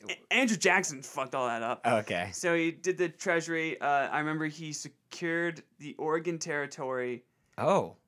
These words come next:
Speaker 1: And then, like, settled, like, New Mexico and California with the Mexican government.
Speaker 2: See, that's a good variety of achievements
Speaker 1: Yeah.
Speaker 2: from a president.
Speaker 1: Yeah.
Speaker 2: I can respect the hell out of that. Just fi-, getting four things on your platform,
Speaker 1: Mm-hmm.
Speaker 2: accomplishing all of them, and then just being like,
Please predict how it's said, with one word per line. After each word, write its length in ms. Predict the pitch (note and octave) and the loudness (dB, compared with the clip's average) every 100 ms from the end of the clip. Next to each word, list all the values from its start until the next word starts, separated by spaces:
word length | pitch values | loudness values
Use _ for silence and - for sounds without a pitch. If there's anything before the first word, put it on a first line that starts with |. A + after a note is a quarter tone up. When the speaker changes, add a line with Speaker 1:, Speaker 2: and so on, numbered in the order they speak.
| - | -8
Speaker 1:
And 160 | D3+ | -6
then, 380 | D3 D3 C#3+ C#3 | -2 -2 0 -2
like, 220 | C#3 B2+ | -2 -2
settled, 640 | - - D3+ D3 C#3+ C#3 - | -2 2 2 4 2 2 -2
like, 300 | C#3 B2+ C#3+ | -2 -2 0
New 160 | D3 C#3+ | 0 2
Mexico 600 | C3+ C3 D3 C#3+ C#3 A#2+ | 2 -2 -6 -4 -2 -2
and 100 | A#2 | -2
California 680 | C#3 A#2+ A#2+ B2+ A#2+ A2+ | -2 -2 -2 -2 -2 -2
with 220 | A2+ A#2 - | -4 -6 -6
the 120 | A2+ | -6
Mexican 380 | A2 A#2 - A2+ | -6 -8 -8 -6
government. 320 | A2 G#2+ - | -6 -6 -4
Speaker 2:
See, 120 | B2+ | 0
that's 220 | B2+ D3+ | 2 2
a 60 | A#3 | 0
good 360 | C3 A#2+ C3 B2 | -2 0 0 0
variety 720 | A#2 A2 G#2 G#2 G#2+ G2+ G2 | -2 0 2 0 -2 -2 -4
of 100 | F#2+ | -6
achievements 680 | F2+ - B2+ G#2+ F#2 F2+ E3 | -10 -6 -6 -6 -10 -6 0
Speaker 1:
Yeah. 260 | A#3 D3+ | 2 2
Speaker 2:
from 160 | - G#2+ | -2 -6
a 60 | G2+ | -4
president. 580 | B2+ A#2+ F#2 E2+ E2 - _ _ - | -2 -4 -6 -12 -14 -20 _ _ 0
Speaker 1:
Yeah. 240 | G3 A#2+ | 2 2
Speaker 2:
I 100 | A#2 | 0
can 160 | C3 C#3+ | 0 -2
respect 360 | B2 - A#2+ - | -4 -2 -2 -2
the 80 | |
hell 180 | G#2 A2+ | -4 -2
out 100 | G#2+ | -2
of 80 | G#2 | -2
that. 220 | G2+ F#2+ | -2 -4
Just 220 | G2 G2+ - | -6 -10 -10
fi-, 240 | - A2 G2 - A2+ G2+ - - _ - - - G#2+ | -8 -8 -8 -16 -14 -14 -16 -20 _ -20 -20 -18 -6
getting 260 | - A2 G2+ | -4 -4 -6
four 280 | - C3+ D3 | -6 -4 -4
things 360 | D3+ C#3 B2+ | -6 -6 -6
on 160 | A#2+ B2+ | -4 -4
your 100 | B2 | -6
platform, 640 | - G#2 - F3 G3+ G#3 | -2 -2 -2 -2 -2 -2
Speaker 1:
Mm-hmm. 80 | - | -6
Speaker 2:
accomplishing 520 | - B2+ B2+ A#2+ B2+ G#2+ | -4 -4 -2 -4 -2 0
all 140 | A2+ | 0
of 100 | G#2+ | 0
them, 220 | A2 G#2 | -2 -4
and 140 | F#2+ G2 | -4 -4
then 160 | G2 | -4
just 140 | F#2 - | -6 -6
being 200 | G2+ F#2 | -4 -2
like, 200 | F2 | -4